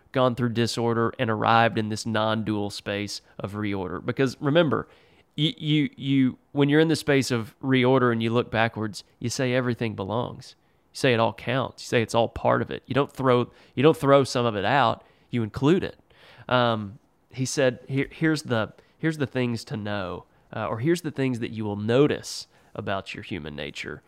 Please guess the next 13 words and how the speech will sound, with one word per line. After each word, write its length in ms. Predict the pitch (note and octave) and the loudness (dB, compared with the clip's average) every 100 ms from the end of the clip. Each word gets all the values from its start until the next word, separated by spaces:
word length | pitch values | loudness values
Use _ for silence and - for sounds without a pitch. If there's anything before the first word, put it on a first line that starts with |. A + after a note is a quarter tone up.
| _ _ _ | _ _ _
when 140 | A2 | -10
you 120 | G#2+ G2 | -6 -4
arrive 360 | G#2 G#2+ G#2+ | 0 2 2
in 80 | G2+ | -2
the 80 | F#2+ | -6
space 380 | - G2+ F#2+ F#2 | -10 -10 -12 -14
of 120 | F2 | -12
reorder. 540 | F#2 F2 G2 F2+ D#2 - _ _ _ _ _ _ _ _ - _ | -12 -8 -8 -8 -8 -12 _ _ _ _ _ _ _ _ -20 _
Compassion, 760 | - A2+ B2 A#2 B2 - F2+ - _ _ _ _ _ _ _ _ _ _ _ _ _ - | -4 -2 0 0 0 -4 -10 -14 _ _ _ _ _ _ _ _ _ _ _ _ _ -10
resilience, 1080 | A2+ A#2 G#2+ G#2+ A#2+ A#2+ - - - - - _ _ _ _ _ _ _ _ _ _ _ | -2 0 0 0 0 0 -6 -14 -12 -12 -14 _ _ _ _ _ _ _ _ _ _ _
propensity 800 | - C3+ - D3+ D#3+ - E3 F3 | -4 -4 0 0 0 0 0 -2
to 280 | E3 - C#3 | -4 -6 -6
surrender, 720 | C3 - G2 G#2 G#2+ A#1+ - | -4 -6 -6 -6 -6 -8 -12